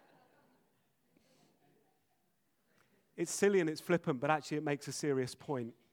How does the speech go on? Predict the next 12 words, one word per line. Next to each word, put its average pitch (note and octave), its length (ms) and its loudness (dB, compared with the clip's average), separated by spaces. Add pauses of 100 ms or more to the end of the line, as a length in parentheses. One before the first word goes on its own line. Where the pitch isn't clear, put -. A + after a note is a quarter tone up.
(1160)
God E3 240 4
has C3+ 200 -6
blessed C#3+ 400 -4
his C3 160 -8
church - 540 -4
with B2+ 180 -10
gifts C3 300 -2
that C#3 160 -8
need C3 200 -4
to B2 100 -10
be B2 100 -4
exercised. A#2 840 -10